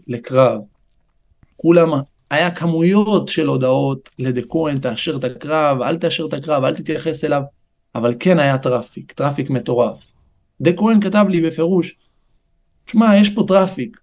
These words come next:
אני יכול להשתמש בו, סבבה? אני יכול להשתמש בטראפיק הזה, ואני יכול להגיד, אני לא אתייחס אליו, לא אתן לו במה." אני אמרתי לו, "תשמע, אתה כוכב רשת, מותר לך להשתמש בטראפיק הזה, אבל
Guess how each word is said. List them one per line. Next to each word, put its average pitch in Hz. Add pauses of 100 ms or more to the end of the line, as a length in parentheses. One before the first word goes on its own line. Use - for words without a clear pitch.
אני 139
יכול 147
להשתמש 170
בו, 117 (540)
סבבה? 160
אני 180
יכול 196
להשתמש 180
בטראפיק 180
הזה, 214
ואני 165
יכול 151
להגיד, 170
אני 165
לא 180
אתייחס 170
אליו, 170
לא 147
אתן 143
לו 143
במה." 123 (840)
אני 202
אמרתי 208
לו, 185
"תשמע, 175
אתה 151
כוכב 156
רשת, 170
מותר 156
לך 165
להשתמש 147
בטראפיק 147
הזה, 175
אבל 135